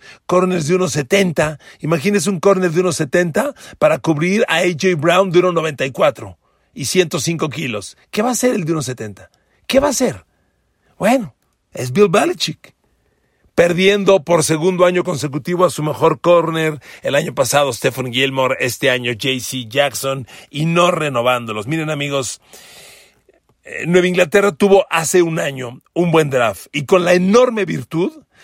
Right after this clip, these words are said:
de haber encontrado el que parece ser su quarterback del presente y del futuro, Mac Jones. Y esa fue una gran noticia. Y alrededor de Mac Jones esto se va a construir. Y miren, eso, y reitero, es una buena noticia,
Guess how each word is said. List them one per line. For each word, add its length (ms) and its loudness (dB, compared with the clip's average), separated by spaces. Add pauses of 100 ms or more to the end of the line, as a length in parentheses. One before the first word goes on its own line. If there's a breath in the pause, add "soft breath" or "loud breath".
(120)
de 120 0
haber 180 4
encontrado 560 0
el 120 -2
que 140 -4
parece 420 -2
ser 380 -2 (220 soft breath)
su 200 -8
quarterback 400 0
del 200 -8
presente 580 0
y 120 -4
del 140 -4
futuro, 500 -6
Mac 340 -4
Jones. 340 -10 (160 loud breath)
Y 140 -4
esa 200 4
fue 200 2
una 180 0
gran 220 -2
noticia. 480 -12 (320 loud breath)
Y 80 2
alrededor 480 4
de 80 -2
Mac 320 -4
Jones 360 0
esto 240 -8
se 140 -10
va 100 -4
a 60 -6
construir. 580 -14 (220 loud breath)
Y 60 -10
miren, 340 0
eso, 260 -4
y 60 -6
reitero, 420 0
es 120 -6
una 140 2
buena 280 2
noticia, 500 -10